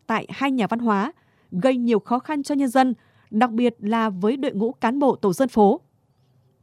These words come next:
Tình trạng trên cũng là thực trạng chung của nhiều xóm, tổ dân phố trên địa bàn thành phố Thái Nguyên trong thời gian vừa qua. Theo số liệu thống kê,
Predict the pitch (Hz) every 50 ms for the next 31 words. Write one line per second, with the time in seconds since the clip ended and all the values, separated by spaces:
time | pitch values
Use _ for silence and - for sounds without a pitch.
0 | _ - 285 262 247 - 269 220 208 - 302 302 294 285 269 - - 240 214 247
1 | 359 392 339 262 - - 240 - - 254 185 196 - - 302 285 277 262 - 254
2 | 240 208 190 214 220 190 - 226 208 202 247 320 - _ _ _ - 240 208 180
3 | - 294 277 - - 233 208 226 311 339 - - - 269 254 240 226 208 233 196
4 | 220 214 202 190 - 214 190 - 208 - 330 359 311 277 277 269 254 240 226 -
5 | - 240 240 226 214 - 214 175 - 269 269 254 262 208 - - 226 226 226 220
6 | _ _ _ _ _ _ _ _ _ _ _ _ _ - 269 277 262 247 - 269
7 | 294 320 294 196 190 214 226 226 269 247 247 247